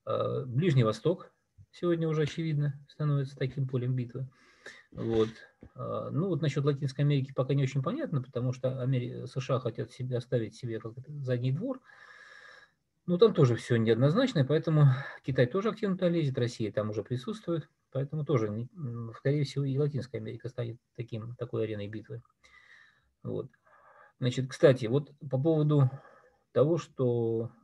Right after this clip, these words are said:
именно этот сценарий сейчас активно разрабатывается. Дело в том, что, а, в этот сценарий,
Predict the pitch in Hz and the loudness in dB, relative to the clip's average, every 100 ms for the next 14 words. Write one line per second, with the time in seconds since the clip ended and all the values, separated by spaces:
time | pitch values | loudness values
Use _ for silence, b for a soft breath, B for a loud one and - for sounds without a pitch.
0 | - 156 160 143 127 - 147 175 165 - | -2 2 2 2 0 -2 0 2 0 -2
1 | 127 139 127 123 147 127 123 123 127 120 | -4 -4 -4 -4 2 2 2 2 2 0
2 | - 127 120 135 135 185 180 - 135 131 | -4 -12 -4 -2 -2 -2 -6 -2 -2 -2
3 | b b b b b _ _ 117 110 104 | b b b b b _ _ -6 -4 -4
4 | 113 139 131 _ _ _ _ _ _ _ | -6 -12 -16 _ _ _ _ _ _ _
5 | _ - 127 135 - 156 147 131 - 180 | _ -6 -6 -6 -6 -2 -2 -4 -2 0
6 | 254 170 110 | 2 0 -2